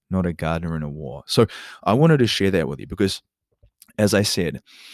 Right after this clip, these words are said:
I went inward in a lot of ways, but it wasn't like me disassociating from the world and pulling back and just kind of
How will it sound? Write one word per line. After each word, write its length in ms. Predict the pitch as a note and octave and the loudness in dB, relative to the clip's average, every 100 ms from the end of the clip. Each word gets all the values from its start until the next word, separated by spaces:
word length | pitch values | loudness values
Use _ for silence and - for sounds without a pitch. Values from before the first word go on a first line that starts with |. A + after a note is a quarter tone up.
| - - _ - _ _ _ _ _ - | -20 -20 _ -14 _ _ _ _ _ -2
I 160 | F#2+ | 2
went 240 | A2 A2 G2 | 2 2 0
inward 480 | A#2+ G2+ G1+ - - - | -2 -2 -6 -10 -16 -10
in 80 | F#2 | -6
a 40 | |
lot 160 | D#2+ C#2+ | -6 -6
of 100 | B1+ | -8
ways, 280 | A1 - - | -10 -10 -4
but 140 | G2 | -2
it 80 | F2+ | 2
wasn't 320 | G2 C#3+ A#2 | 2 2 0
like 180 | F#2+ - | -4 -4
me 440 | F#2+ F#2+ F#2+ F2 - | -2 0 0 -4 -4
disassociating 1000 | G2+ - G2+ - F2 F#2 - F#2+ F#2 G2 | -4 0 2 4 4 4 4 2 2 0
from 140 | - | -2
the 80 | G#2+ | -2
world 520 | F#2 D#2+ E2 D#2+ D#2+ - - - - | -2 -4 -6 -8 -10 -16 -20 -20 -18
and 180 | D#2+ D#2 | -14 -4
pulling 460 | - G2+ G2+ F#2+ - | -2 -2 -2 -4 -6
back 520 | F#2 F2+ E2 D#2 - - - _ - | -8 -6 -6 -8 -10 -20 -20 _ -8
and 580 | F#2 E2+ E2 E2 E2 E2 - | -4 -2 -2 -2 -4 -6 -6
just 200 | F2+ - | -6 -6
kind 260 | - F2 | -6 -6
of 100 | D#2 | -6